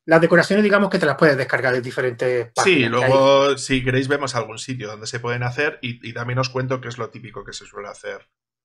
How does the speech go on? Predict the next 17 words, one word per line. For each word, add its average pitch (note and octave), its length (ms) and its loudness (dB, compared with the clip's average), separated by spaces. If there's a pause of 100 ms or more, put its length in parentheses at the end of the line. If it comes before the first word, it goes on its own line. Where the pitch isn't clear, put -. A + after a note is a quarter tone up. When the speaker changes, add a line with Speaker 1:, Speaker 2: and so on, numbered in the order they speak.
(140)
Speaker 2:
para G#2+ 180 -4
luego A2 200 -4
Speaker 1:
Vale, A2 100 -6
Speaker 2:
montar G#2+ 160 -4
Speaker 1:
vale. G#2+ 80 -8
Speaker 2:
las - 120 -12
escenas. - 360 -14
Speaker 1:
Entonces, F3 300 0
Speaker 2:
Pero - 20 -4
Speaker 1:
cuando D3 200 6
Speaker 2:
bueno. D3 100 4
Speaker 1:
tú F3+ 80 4
ves G3 180 2
un, G#3+ 300 2
un, F#3+ 440 4
un F#3 140 2
streaming F3+ 480 0